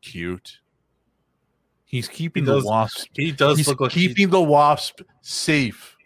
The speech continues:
Speaker 1: All right, leave him alone.
Speaker 2: He does look
Speaker 1: He's
Speaker 2: like
Speaker 1: doing
Speaker 2: he
Speaker 1: a
Speaker 2: has something in
Speaker 1: service.
Speaker 2: his mouth all the time, though. Yeah, <laughs> he's right.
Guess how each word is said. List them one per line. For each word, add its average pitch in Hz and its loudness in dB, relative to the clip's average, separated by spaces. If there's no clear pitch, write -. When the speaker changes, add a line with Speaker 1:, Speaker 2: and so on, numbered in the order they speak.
Speaker 1:
All 110 -6
right, 131 0
leave 131 -6
him 143 -6
alone. 123 -4
Speaker 2:
He 117 -4
does 180 4
look 190 2
Speaker 1:
He's - 0
Speaker 2:
like 180 2
Speaker 1:
doing - -2
Speaker 2:
he 160 2
Speaker 1:
a - 4
Speaker 2:
has 151 -2
something 139 -6
in 139 -4
Speaker 1:
service. 131 -2
Speaker 2:
his 120 -14
mouth 123 0
all 127 -4
the 120 -10
time, 117 -8
though. 113 -12
Yeah, 110 -12
<laughs> 233 -16
he's 123 -14
right. 113 -4